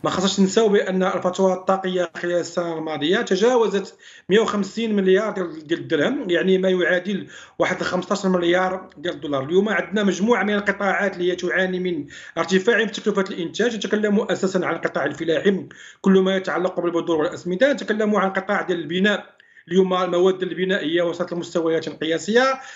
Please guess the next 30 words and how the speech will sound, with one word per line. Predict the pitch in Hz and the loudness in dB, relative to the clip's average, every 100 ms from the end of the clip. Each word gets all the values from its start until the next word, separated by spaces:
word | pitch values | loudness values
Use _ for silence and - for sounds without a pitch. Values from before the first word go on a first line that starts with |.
| - 190 | -4 0
نتكلم | 214 226 226 220 220 | 2 0 -2 -2 0
عن | 175 202 | 2 0
القطاع | 202 196 208 | -4 -2 -2
الصناعي | 180 - 208 190 | -2 -4 -2 -2
كذلك، | 190 196 190 190 262 | 0 -2 0 0 0
نتكلم | 214 220 220 220 | 0 -2 0 0
عن | 190 | 0
شو، | 190 269 185 | -2 -4 -2
عن | 190 190 165 - - _ - | 0 0 -2 -8 -20 _ -4
تكلفه | 233 233 226 214 - - | 2 2 2 -2 -4 -2
النقل | 196 208 233 202 | 0 0 0 0
والشحن | 196 190 - 208 196 | 0 0 -2 -2 0
واللوجستيك، | 190 185 165 165 - 349 240 | 0 0 -2 -4 -6 -4 -2
هذه | 240 | -2
كلها | 254 247 226 262 | 0 2 2 2
امور | 208 240 | 2 2
تؤثر | - - 202 220 202 196 - - - | 0 -6 -2 2 2 0 -12 -14 0
بشكل | 196 208 214 | 0 2 0
كبير | 214 196 233 254 226 143 | 2 2 2 -2 -2 -4
على | 190 | -4
تكلفه | 196 208 190 214 | 0 -2 -2 -4
الانتاج. | 196 175 143 135 120 180 | -4 -6 -4 -4 -2 0
اليوم | 190 220 302 220 135 - _ - | 2 2 2 0 -2 -12 _ -2
بدانا | 190 247 254 214 214 | 2 2 -2 -6 -4
منذ | 240 226 | -4 -4
نوفمبر | 226 226 220 190 202 180 185 | -2 -2 -2 0 0 0 -4
من | 196 | -4
السنه | 190 208 190 | -2 -2 -2
الماضيه | 190 196 185 175 180 185 | 0 -2 -2 0 2 2
ب | 147 185 165 | 0 -4 -4